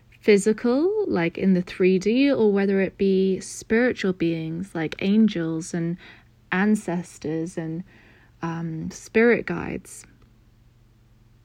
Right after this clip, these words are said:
and animal spirits and plant allies who want to help you on your journey.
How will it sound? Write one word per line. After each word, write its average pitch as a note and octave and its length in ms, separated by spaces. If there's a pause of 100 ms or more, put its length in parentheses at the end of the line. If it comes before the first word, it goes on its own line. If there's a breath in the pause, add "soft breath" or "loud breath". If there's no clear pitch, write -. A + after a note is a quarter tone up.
(160)
and F3+ 160
animal G#3 340
spirits - 640
and E3+ 160
plant A3 380
allies D#3+ 540
who G3 100
want F#3 240
to F#3 100
help F#3+ 400
you D#3+ 220
on E3 160
your D#3+ 120
journey. D#3+ 480